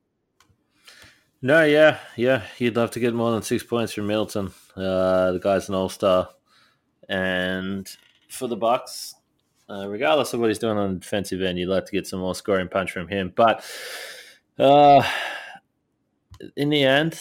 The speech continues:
the Bucks, as I said earlier, forty-five percent from the field, not a bad number, but again, they languished in the low thirties, just thirty-two percent from three. They weren't able to get to the free throw line, only fi-,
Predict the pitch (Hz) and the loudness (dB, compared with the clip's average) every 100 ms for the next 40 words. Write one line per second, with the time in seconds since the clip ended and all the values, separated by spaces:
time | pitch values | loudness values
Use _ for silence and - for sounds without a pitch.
0 | - 113 113 131 135 - - - _ _ | -10 -2 4 4 4 -4 -8 -12 _ _
1 | _ _ _ _ _ _ 113 117 113 127 | _ _ _ _ _ _ -10 -8 -2 0
2 | 113 113 113 110 101 - 117 117 - - | 4 4 6 4 4 0 -2 -2 -2 0
3 | 113 123 - 107 113 101 110 98 - 110 | 2 2 0 -4 -4 -4 -6 -8 -2 2
4 | 104 104 107 117 - 98 104 110 113 107 | 4 2 0 -4 -6 -2 2 4 2 0
5 | 104 104 98 104 95 - 107 117 107 101 | 0 -2 0 0 0 0 2 2 2 0
6 | 98 101 101 98 - 98 92 98 104 101 | 2 0 0 -2 -2 -4 0 2 2 2
7 | - 107 104 95 101 - 113 104 95 107 | 0 0 0 -2 -6 -4 -2 -2 -2 -6
8 | 92 - 98 - 92 - 147 147 139 113 | -6 -8 -8 -8 -14 -4 0 2 2 2
9 | 104 110 104 117 113 - 104 101 98 - | 0 0 0 2 0 0 -4 -4 -8 -4
10 | 107 101 104 98 98 98 98 98 95 - | -2 0 0 0 0 0 -2 -2 -4 -6